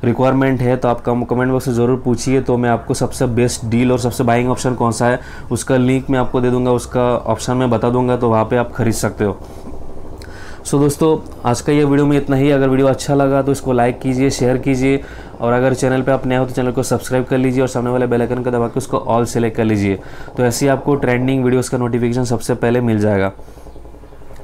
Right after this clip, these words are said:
So दोस्तों, आज के video में इतना ही। अगर वीडियो अच्छा लगा तो इसको ज़रूर लाइक करिए,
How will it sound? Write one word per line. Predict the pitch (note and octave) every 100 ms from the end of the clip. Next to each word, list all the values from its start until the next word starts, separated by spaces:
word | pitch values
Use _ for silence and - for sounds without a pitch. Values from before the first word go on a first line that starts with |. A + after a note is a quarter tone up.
| C#3+ -
So | C#3
दोस्तों, | C#3+ C#3 D#3+ D#3+ - - - - -
आज | B2
के | -
video | D3 D3+
में | D3 C#3
इतना | C#3+
ही। | C#3 D3
अगर | C#3 C3 C#3 - - - - -
वीडियो | B2 C#3
अच्छा | C#3 - C#3+
लगा | C#3+ C#3
तो | C#3
इसको | C#3 C3+
ज़रूर | B2 C#3 C#3+
लाइक | C3 B2
करिए, | - C3+ C3+ D#3